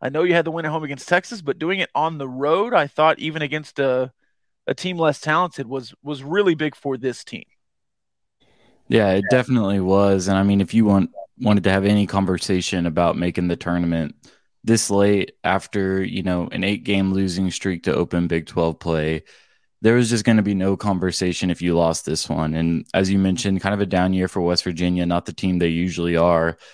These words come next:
Speaker 2: but they just manhandled you in Lubbock earlier in the season, just destroyed you on the boards. You couldn't make a shot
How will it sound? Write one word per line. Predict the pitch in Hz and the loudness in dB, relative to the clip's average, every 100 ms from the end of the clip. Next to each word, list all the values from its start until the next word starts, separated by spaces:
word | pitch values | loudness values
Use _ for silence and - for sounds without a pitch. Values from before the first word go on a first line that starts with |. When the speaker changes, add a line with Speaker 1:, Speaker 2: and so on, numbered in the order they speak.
| _ _ _ - | _ _ _ 2
Speaker 2:
but | 101 95 - - | 4 4 0 -4
they | 107 123 143 95 78 _ - | 2 4 4 0 -4 _ -6
just | 101 90 | -4 -2
manhandled | 95 92 98 95 92 85 80 | 0 0 0 0 0 -2 -4
you | 80 76 76 _ _ _ _ | -4 -6 -8 _ _ _ _
in | 87 85 87 | -4 -2 0
Lubbock | 87 85 78 - - _ _ | 0 2 -2 -4 -20 _ _
earlier | - 90 87 85 | -2 0 2 2
in | 85 82 | 0 0
the | |
season, | 76 101 98 92 90 90 78 | -2 0 0 0 0 -2 -4
just | 95 - | -8 -6
destroyed | 87 - - 104 104 104 | -6 -6 -2 2 4 2
you | 101 | 0
on | 90 | 0
the | 85 | 0
boards. | 78 87 92 90 87 80 - - - _ _ | -2 -2 2 2 0 -2 -8 -8 -20 _ _
You | 90 | -4
couldn't | 95 117 101 80 | 0 2 2 0
make | 92 85 | -2 -2
a | |
shot | 82 - 90 90 92 | -6 0 2 2 2